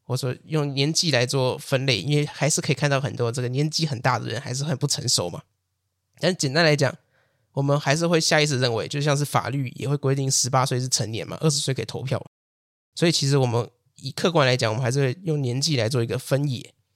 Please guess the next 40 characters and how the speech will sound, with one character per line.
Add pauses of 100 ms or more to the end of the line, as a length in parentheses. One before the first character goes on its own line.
(340)
所
以
我
们
会
认
为
说，
这
个
年
纪
较
小
的
人， (500)
他
相
对
起
来
他
的 (600)
这
种
理
性
能
力， (380)
就
是
所
谓
这
个
判
断
的
能
力，